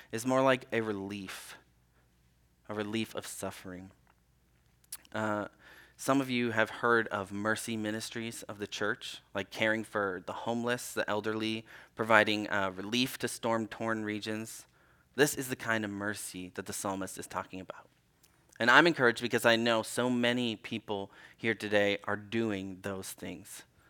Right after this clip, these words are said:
Uh, so many of you I hear are giving to these causes, are, are spending time with the elderly, are, uh, feeding the homeless, dedicating your time and money and talents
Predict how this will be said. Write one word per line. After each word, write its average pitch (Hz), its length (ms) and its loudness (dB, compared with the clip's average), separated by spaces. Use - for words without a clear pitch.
Uh, 95 300 -4
so 127 200 0
many 127 240 4
of 113 120 0
you 113 120 2
I 104 120 6
hear 107 240 4
are 98 160 0
giving 127 500 2
to 117 140 -8
these 107 240 -8
causes, 104 420 0
are, 98 320 0
are 107 100 4
spending 147 480 6
time 117 540 2
with 107 120 -4
the - 120 -4
elderly, 101 480 -4
are, 107 260 2
uh, 104 180 4
feeding 135 680 2
the 113 80 0
homeless, 104 520 -4
dedicating 120 760 4
your 101 120 -6
time 110 520 0
and 98 220 -10
money 113 480 -2
and 98 160 -10
talents 113 640 0